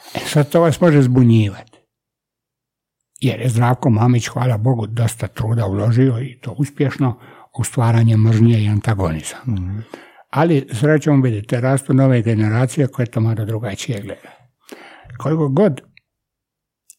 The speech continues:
Speaker 1: Zagreb bio četiri ili pet puta veći od Splita,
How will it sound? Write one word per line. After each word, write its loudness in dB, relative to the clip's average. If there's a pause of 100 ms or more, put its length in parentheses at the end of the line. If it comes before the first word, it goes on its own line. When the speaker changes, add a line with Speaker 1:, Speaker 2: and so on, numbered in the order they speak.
(420)
Speaker 1:
Zagreb 0
bio 0
četiri -4
ili -4
pet -2
puta -6
veći -6
od -14
Splita, -16